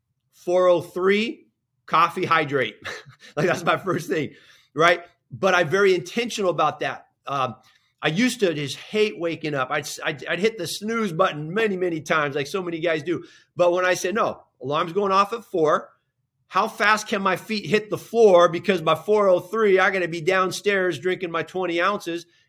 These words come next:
and making my first cup of coffee," right? And then I script out my first two hours of the morning.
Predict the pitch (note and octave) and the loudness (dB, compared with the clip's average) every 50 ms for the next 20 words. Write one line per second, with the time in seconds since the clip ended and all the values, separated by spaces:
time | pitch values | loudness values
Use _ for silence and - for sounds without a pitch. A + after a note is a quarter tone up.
0 | _ - D3+ D#3 D#3 D3+ D#3+ E3+ D#3 E3+ E3+ E3 D#3 - F3 E3+ D3+ - - E3+ | _ -4 -4 -4 -2 -2 -2 -4 -2 0 0 0 0 -2 -4 -6 -4 -4 -4 -4
1 | D#3+ - C#3 - G#3 A#2 - - - - - _ _ _ _ _ _ _ _ _ | -4 -6 -6 -4 -2 -2 -2 -4 -6 -14 -20 _ _ _ _ _ _ _ _ _
2 | _ C3 C#3+ D#3 E3+ - E3+ E3 E3+ E3+ D#3+ D#3+ - - - - - G#3 G#3 G#3 | _ 0 2 2 2 0 -2 -4 -2 -2 -2 -2 -2 -4 -6 -4 -2 -2 -2 0
3 | G#3 G#3 G#3 G#3 G#3+ E3 D#3+ - - F3 D#3 - - - A3+ G#3+ G3+ F#3+ G3 G#3 | 0 0 0 0 0 -4 -6 -4 -4 -6 -6 -8 -8 -6 -2 0 2 4 4 4
4 | G3+ F#3 E3 F3 E3 D3+ D3+ D#3+ F3+ A#3+ A#3+ F3 C3+ - | 2 2 0 -2 -4 -4 -2 0 2 2 2 0 -2 -6